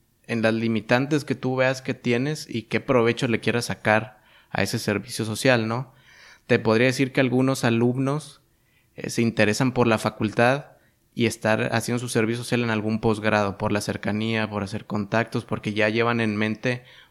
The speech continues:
un cierto, una meta, ¿no? Llegar a ese posgrado. Este, en mi caso en específico,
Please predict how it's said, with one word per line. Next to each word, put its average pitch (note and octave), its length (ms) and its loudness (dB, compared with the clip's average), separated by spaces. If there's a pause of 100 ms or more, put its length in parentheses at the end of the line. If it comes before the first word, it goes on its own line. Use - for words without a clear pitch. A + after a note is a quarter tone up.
(120)
un A2+ 140 0
cierto, G#2+ 880 0
una A2+ 180 2
meta, A2+ 320 2
¿no? G#2+ 180 -2
Llegar G#2+ 320 -2
a A2+ 60 4
ese A2 160 0
posgrado. G2+ 580 -4 (720)
Este, G#2 800 -2
en A#2 220 2
mi A2 100 4
caso C3+ 400 4
en D#3 100 2
específico, C#3 840 0